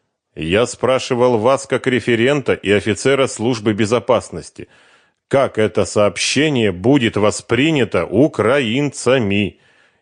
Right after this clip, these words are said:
Четко, по слогам и явно подавляя в себе раздражение, объяснил он Глорову. «Ваш оперативный прогноз, господин бывший оперативник госбезопасности». «Отвечаю,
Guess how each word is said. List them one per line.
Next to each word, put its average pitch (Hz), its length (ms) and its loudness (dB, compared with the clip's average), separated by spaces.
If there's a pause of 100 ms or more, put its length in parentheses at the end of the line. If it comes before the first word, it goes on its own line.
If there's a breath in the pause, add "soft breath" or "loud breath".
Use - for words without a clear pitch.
Четко, - 600 -2 (120)
по 113 80 0
слогам 117 640 0
и 110 140 -4
явно 117 340 0
подавляя 113 580 0
в 92 60 -10
себе 113 360 0
раздражение, 107 720 0
объяснил 110 720 0
он 123 220 2
Глорову. 98 580 0 (460)
«Ваш 131 320 0
оперативный 135 680 0
прогноз, 139 640 -2 (120)
господин 113 680 -2
бывший 113 460 2
оперативник 113 760 0
госбезопасности». 101 1200 -2 (640)
«Отвечаю, 95 880 0